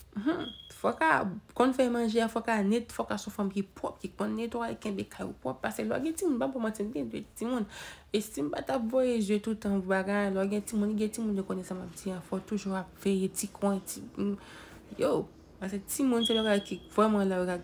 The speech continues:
gate kay nan moun. Paske sa apatman, ko yo pwòp moun, kounye a yo pa avle jout lò moun apatman, gen pil timoun paske yo konnen ki sa timoun ka fè, ok? So,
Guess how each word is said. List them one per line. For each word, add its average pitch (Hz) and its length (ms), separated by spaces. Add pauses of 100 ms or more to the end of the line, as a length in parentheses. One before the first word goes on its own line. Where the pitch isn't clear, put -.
(180)
gate 170 240
kay 147 160
nan - 160
moun. 139 160 (320)
Paske 196 160
sa 202 160
apatman, 180 320
ko 180 160
yo 190 80
pwòp 190 320
moun, 196 320
kounye 196 220
a - 20
yo 180 160
pa 190 160
avle 180 160
jout 196 160
lò 180 160
moun 180 160
apatman, 175 400 (400)
gen 180 160
pil 175 160
timoun 180 240
paske 170 240
yo 170 80
konnen 180 240
ki 175 160
sa 160 160
timoun 175 320
ka 151 160 (240)
fè, 165 140 (260)
ok? 196 160 (400)
So, - 160